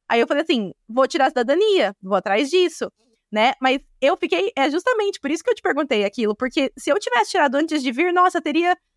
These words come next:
facilitado tanta coisa, sabe? E mesmo assim, no meu caso, eu já falava inglês, eu já era professora de inglês, mas não é nem assim, "Ah, não faça curso de inglês porque você tem a cidadania", porque às vezes é legal fazer um curso pra você melhorar o seu inglês, né? Vai te dar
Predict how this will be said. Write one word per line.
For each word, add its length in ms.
facilitado 480
tanta 240
coisa, 520
sabe? 500
E 280
mesmo 260
assim, 160
no 60
meu 140
caso, 240
eu 40
já 100
falava 280
inglês, 280
eu 60
já 80
era 80
professora 420
de 80
inglês, 320
mas 200
não 180
é 80
nem 240
assim, 260
"Ah, 200
não 180
faça 340
curso 260
de 80
inglês 320
porque 140
você 120
tem 100
a 40
cidadania", 460
porque 180
às 80
vezes 140
é 80
legal 320
fazer 200
um 80
curso 240
pra 100
você 360
melhorar 500
o 60
seu 200
inglês, 400
né? 160
Vai 160
te 140
dar 240